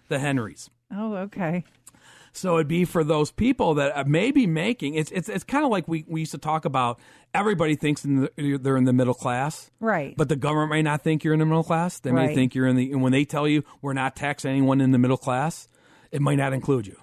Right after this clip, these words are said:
Speaker 2: Right.
Speaker 1: Those are the Henrys.
Speaker 2: Okay.
Speaker 1: Okay. Um, they're not the one percenters yet.
Speaker 2: Or may never be.
Speaker 1: May never be.
Speaker 2: But they're high earners. <laughs>
Speaker 1: And, you know, are they approaching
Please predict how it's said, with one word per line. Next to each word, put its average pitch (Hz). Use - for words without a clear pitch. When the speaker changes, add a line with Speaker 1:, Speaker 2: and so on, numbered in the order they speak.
Speaker 2:
Right. -
Speaker 1:
Those 143
are 147
the 135
Henrys. 120
Speaker 2:
Okay. 214
Speaker 1:
Okay. 120
Um, 127
they're 135
not 139
the 190
one 165
percenters 175
yet. 156
Speaker 2:
Or 196
may 208
never 311
be. 226
Speaker 1:
May 147
never 185
be. 98
Speaker 2:
But 220
they're 233
high 302
earners. 226
<laughs> -
Speaker 1:
And, 139
you 147
know, 135
are 135
they 170
approaching 151